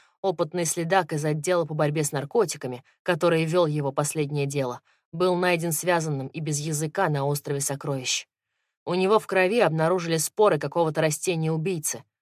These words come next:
По крайней мере, так было написано в интернете. Заказчику сошло с рук. Не сомневаюсь, что его деятельность сильно отличается от того, что пишется потом в протоколах.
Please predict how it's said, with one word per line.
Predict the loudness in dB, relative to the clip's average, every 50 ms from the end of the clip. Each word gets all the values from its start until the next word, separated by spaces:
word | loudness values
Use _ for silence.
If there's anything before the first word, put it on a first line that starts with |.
| _ _ _
По | 0 2
крайней | 4 4 2 4 4 2 2
мере, | 4 4 2 2
так | 2 2 2 2 2 2
было | 0 0 2 2
написано | 2 0 0 -2 -2 -4 -2 -2 -2 0
в | 0
интернете. | 0 0 0 -2 0 0 -2 -2 -4 -6 -10 -12 _ _ _ _ _ _ _ _ _ _ -8
Заказчику | -2 2 2 2 4 4 4 4 4 0 -4 -4 -4 -4
сошло | -4 -4 -2 0 0 -2
с | -2 0
рук. | 0 0 -2 -2 -4 -12 _ _ _ _ _ _ _ _ _ -2
Не | 0 0
сомневаюсь, | 2 2 0 0 0 2 4 4 4 4 4 2
что | -2 -2 0 0
его | 0 2 2 0
деятельность | 0 2 2 2 2 2 0 -2 -2 0 0 0 0
сильно | -2 -2 -2 0 0 2 0
отличается | 0 0 -2 -4 -4 -2 -2 -2 -2 -2 -2 -4 -4 -4
от | -4 -2
того, | 0 0 2 2 2 0
что | 0 -4 -6 -6
пишется | -4 -4 -6 -6 -6 -6 -10 -8 -6
потом | -4 -4 -2 -2 -2 -2
в | -2
протоколах. | -4 -4 -2 -2 -4 -4 -4 -6 -6 -6 -8 -10 -14